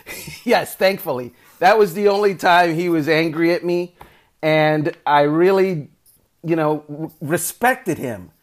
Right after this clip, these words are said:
because he was standing up for his integrity and his reputation.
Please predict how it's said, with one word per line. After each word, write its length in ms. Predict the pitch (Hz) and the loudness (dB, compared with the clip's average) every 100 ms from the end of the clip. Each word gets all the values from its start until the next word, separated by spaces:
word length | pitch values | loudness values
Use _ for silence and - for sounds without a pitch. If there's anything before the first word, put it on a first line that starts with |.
| _ _ _ _ _ | _ _ _ _ _
because 720 | 185 180 196 185 175 151 - _ | -4 -2 4 4 4 0 -10 _
he 360 | _ 190 240 | _ -4 -2
was 260 | 254 240 196 | 0 0 -2
standing 480 | - 202 208 202 185 | -2 -2 0 -2 0
up 220 | 190 190 | -2 -2
for 100 | 175 | -4
his 240 | 147 139 | -2 -4
integrity 840 | 147 120 - 165 165 196 226 233 - _ _ _ | -6 -10 -6 -4 -4 -4 -6 -10 -16 _ _ _
and 160 | - 151 | -6 -2
his 220 | 151 127 | -2 -2
reputation. 1000 | 143 165 165 156 - 156 170 - 226 294 | 0 -2 -2 -10 -4 -2 -2 -4 -8 -10